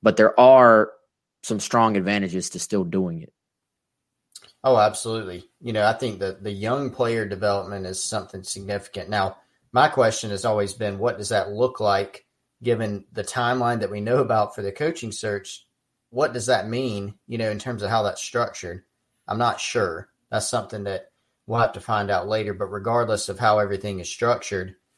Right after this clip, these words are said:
Speaker 2: uh, from a coaching staff standpoint, whatever they're out there doing, if they're out there and they're still able to be on the field playing football in a, in a practice setting, trying to get better, you know, a lot of the younger players on this team are,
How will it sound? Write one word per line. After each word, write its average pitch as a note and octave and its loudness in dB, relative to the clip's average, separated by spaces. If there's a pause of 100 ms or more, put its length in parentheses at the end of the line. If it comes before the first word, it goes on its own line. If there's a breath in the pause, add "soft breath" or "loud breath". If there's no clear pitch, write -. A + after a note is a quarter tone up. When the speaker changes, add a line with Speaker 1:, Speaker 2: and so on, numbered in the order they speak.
(240)
Speaker 2:
uh, G2+ -8
from G2+ -10
a F#2+ -6
coaching D#3+ -2
staff G2+ 0
standpoint, G#2 -6 (720)
whatever C3+ 4
they're G#2+ 2
out G#2 2
there G2+ -2
doing, G#2 -2
if F#2+ -8
they're G#2+ 0
out A#2 4
there A2+ 0
and G2+ -4
they're G#2+ -4
still A2+ -2
able G#2 -2
to F2+ -8
be G#2 -4
on G#2+ -4
the F#2 -8
field A2+ -4 (100)
playing A2 -2
football A2 0 (140)
in G2+ -10
a, F#2 -10
in G#2 -6
a F#2+ -4
practice G#2+ 0
setting, G#2 -2 (420)
trying A#2 0
to A2+ -4
get G#2 -2
better, G#2 0 (280)
you A2 -8
know, G#2 -2
a - 0
lot C3+ 8
of C#3 2
the A2 -4
younger A2 -2
players A2 -2
on G#2 -4
this F#2+ -6
team G#2 -6 (640)
are, F#2+ -2